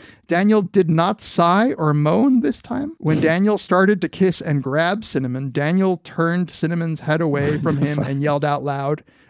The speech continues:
Speaker 1: Oh, I guess they, on page four, at the very bottom of the right column, it sounds like they've switched Cinnamon and Daniel's roles.
Speaker 2: Uh, when Daniel started to kiss and grab Cinnamon, Daniel turned Cinnamon's head away from him and yelled out loud,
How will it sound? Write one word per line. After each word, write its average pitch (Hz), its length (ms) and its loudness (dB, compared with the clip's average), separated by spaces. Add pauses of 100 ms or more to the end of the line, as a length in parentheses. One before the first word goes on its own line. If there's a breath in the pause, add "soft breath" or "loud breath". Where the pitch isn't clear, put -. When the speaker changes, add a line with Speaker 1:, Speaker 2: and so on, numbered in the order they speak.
Speaker 1:
Oh, 180 300 4
I 147 100 0
guess 175 200 -2
they, 156 240 0 (380 loud breath)
on 143 120 2
page 175 420 2
four, 175 760 -2
at 156 100 -6
the 139 100 0
very 151 400 2
bottom 131 340 -2
of 127 140 -4
the 120 80 -6
right 127 240 -8
column, 139 440 -8 (200)
it 285 120 -4
sounds 165 420 2
like 135 180 -2
they've 117 160 -4
switched - 420 -6
Cinnamon 117 380 -2
and 113 100 -6
Daniel's 117 420 -8
roles. 123 640 -12 (280)
Speaker 2:
Uh, 95 340 0
when 107 240 -2
Daniel 135 420 0
started 123 320 0
to 104 80 -4
kiss 120 300 -4
and 107 140 -2
grab 101 300 0
Cinnamon, 95 520 -2
Daniel 113 400 0
turned 113 440 -4
Cinnamon's 98 640 -2
head 127 220 -2
away 80 360 -4
from - 220 -6
him 87 200 -4
and 85 180 -4
yelled 87 300 -4
out 87 260 -6
loud, 87 540 -6